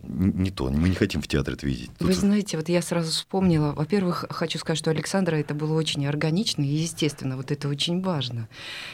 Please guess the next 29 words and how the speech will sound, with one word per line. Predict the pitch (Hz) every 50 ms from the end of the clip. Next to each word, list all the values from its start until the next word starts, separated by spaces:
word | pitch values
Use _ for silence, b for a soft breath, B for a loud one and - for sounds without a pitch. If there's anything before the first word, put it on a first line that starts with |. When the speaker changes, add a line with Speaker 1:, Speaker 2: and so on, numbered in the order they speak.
| B B
Speaker 2:
И, | _ - 151 156 156 156 151 147 143 147
э, | 143 139 - - 143 143 139 139 143 135 131 139 135 127 B B B B B B B B B B B _
вспомнила | - - - - 190 185 180 170 165 165
спектакль | 160 156 - - 180 160 - - 208 233 233 233 220 214 220 208 - - _ _ _ _ _ - - _ _ _ _ _ _ _
«Мурлин | - 151 156 156 156 160 156 147 135 131
Мурло», | 127 123 120 120 123 127 131 135 143 175 220 247
который | - - - - - 147 143 139
ставил | 139 - - - 147 139 139 139 135
Болдырев, | 131 131 139 139 147 156 156 170 185 208 262 254 -
он | - 165 151
прошёл | - - 147 143 - - 147
несколько | 143 143 143 143 - 139 - - 139
раз. | 143 185 226 - B B B B B B B B B B _
И | -
я | 170 160 156 175 175 175
вспомнила, | 165 - - - - 208 208 196 185 175
как | 156 - 165 156
Галину | 151 175 180 185 190 180 170 160
Лебединец, | 156 165 156 160 170 175 254 311 285 - -
была | 160 165 165 165
у |
нас | 160 160 156 160
такая | 165 160 - 160 147
актриса, | 147 - - - 208 269 285 - -
она | 165 156 147
сейчас, | 143 143 - 160
по-моему, | - - 156 143 147 147 143 143
в | 143
Москве, | 151 165 175 - - - 240 262 262